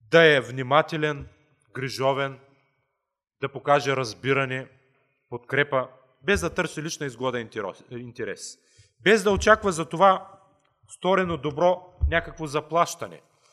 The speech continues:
Защото ако очаква заплащане, доброто не е добро.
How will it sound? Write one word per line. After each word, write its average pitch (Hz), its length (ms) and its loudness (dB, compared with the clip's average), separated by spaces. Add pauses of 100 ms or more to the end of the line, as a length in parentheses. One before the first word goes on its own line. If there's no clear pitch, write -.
(240)
Защото 175 360 -4
ако 147 180 -4
очаква 160 400 -2
заплащане, 156 720 0 (720)
доброто 120 420 -8
не 113 100 -10
е 110 80 -6
добро. 95 300 -10